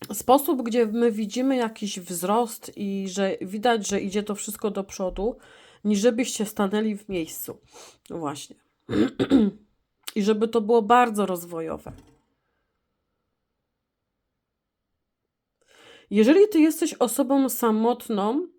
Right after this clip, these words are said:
a masz gdzieś kogoś właśnie, e, w relacji takiej, e, ku wolności, czyli bliźniacze płomienie, bratnie dusza, albo osobę, którą,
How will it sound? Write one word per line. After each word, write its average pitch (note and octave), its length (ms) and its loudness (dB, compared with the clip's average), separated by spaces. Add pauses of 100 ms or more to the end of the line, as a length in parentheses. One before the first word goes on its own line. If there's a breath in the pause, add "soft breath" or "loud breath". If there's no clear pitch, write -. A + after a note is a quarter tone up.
(160)
a G3 140 2
masz D4+ 300 6
gdzieś B3 280 -4
kogoś C#4+ 380 0
właśnie, B3 520 0
e, G3 1200 -4
w F#3 120 -6
relacji B3 500 2
takiej, A#3+ 500 -4
e, G#3 180 -2
ku G#3+ 180 -4
wolności, A3+ 680 -2
czyli F#3+ 280 -10
bliźniacze A3 480 -4
płomienie, G3 440 -6
bratnie G3+ 400 -4
dusza, G#3+ 320 -6
albo F#3+ 240 -6
osobę, A#3 440 -4
którą, G#3+ 420 -4